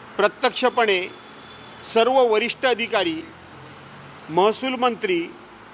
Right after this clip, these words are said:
यांना एकत्रितपणे आम्हाला काही प्रश्न विचारता येतील, काही अडचणी सोडवून घेता येतील, ह्या खूप मोठ्या अपेक्षेनं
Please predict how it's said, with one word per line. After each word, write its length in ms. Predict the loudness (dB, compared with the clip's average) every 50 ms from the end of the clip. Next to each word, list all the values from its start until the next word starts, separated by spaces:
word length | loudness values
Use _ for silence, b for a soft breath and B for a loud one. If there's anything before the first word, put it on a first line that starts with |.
| -20 -20 -20 -20 -20 -20 -14 -4 0
यांना 320 | 2 4 4 4 4 2
एकत्रितपणे 1080 | 2 2 -2 -2 -2 -2 -4 -4 -4 -4 -8 -6 -6 -4 -4 -2 0 0 0 -2 -2 -6 -16 -16 -10 -6
आम्हाला 240 | -2 2 2 2 2
काही 160 | 2 2 0
प्रश्न 380 | 0 -2 -6 -6 -6 -6 -8 -6
विचारता 480 | -6 -4 -2 0 2 2 2 0 -2
येतील, 400 | -2 -2 -2 -2 -2 -4 -4 -4 -8 -18 -20 -20 -20 -20 -20 -20 -20 -20 -20 -20 -20 -18 -4 2
काही 180 | 2 4 4 4
अडचणी 460 | 2 2 2 0 0 -2 -2 -2 -2
सोडवून 380 | -2 0 2 4 4 2 2 0
घेता 260 | -2 -2 -2 0 -2
येतील, 320 | -2 -2 -2 -2 -4 -6 -6
ह्या 220 | -4 0 2 2 2
खूप 360 | 0 -2 -8 -10 -10 -8 -6
मोठ्या 320 | -6 -4 -2 0 2 2
अपेक्षेनं 640 | 2 2 -2 -4 -6 -4 -4 -2 0 0 0 0 -2